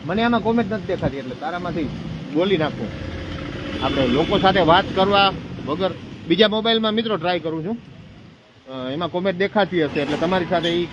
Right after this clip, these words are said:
એમાં હું વાત કરું તમારી સાથે. હા, એમાં કોમેન્ટ દેખાય છે મિત્રો. હા, રાકેશભાઈ પટેલ, જય દ્વારકાધીશ, પરેશભાઈ પ્રજાપતિ, અશોકભાઈ સચદેવ,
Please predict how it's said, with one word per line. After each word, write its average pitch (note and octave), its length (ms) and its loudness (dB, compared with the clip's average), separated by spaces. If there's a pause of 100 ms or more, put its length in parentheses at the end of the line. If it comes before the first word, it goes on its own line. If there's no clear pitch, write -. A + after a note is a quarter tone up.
એમાં F3 240 0
હું E3 120 2
વાત D#3 140 2 (100)
કરું C#3+ 180 -2
તમારી B2 240 -4
સાથે. A2+ 180 -4
હા, C#3 180 0
એમાં D#3 200 -2
કોમેન્ટ D#3+ 280 -4
દેખાય B2+ 280 -6
છે G#2 80 -8
મિત્રો. G#2 280 -10 (1400)
હા, F#3+ 460 6 (760)
રાકેશભાઈ F#3+ 460 -2
પટેલ, G3 400 -2
જય F3+ 140 2
દ્વારકાધીશ, F#3 680 0
પરેશભાઈ F3+ 420 -2
પ્રજાપતિ, F3 840 -2 (640)
અશોકભાઈ F3 360 -2
સચદેવ, F3 640 0